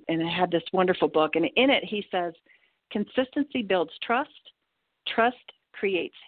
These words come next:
history. History forms traditions, and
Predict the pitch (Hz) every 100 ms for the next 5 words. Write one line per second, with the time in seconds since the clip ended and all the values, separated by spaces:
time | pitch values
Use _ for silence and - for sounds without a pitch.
0 | _ - 294 - - 127 - 180 _ _
1 | _ _ - 254 - 277 269 262 - 226
2 | 226 220 - 180 170 196 - 269 277 285
3 | _ _ _ _ - 190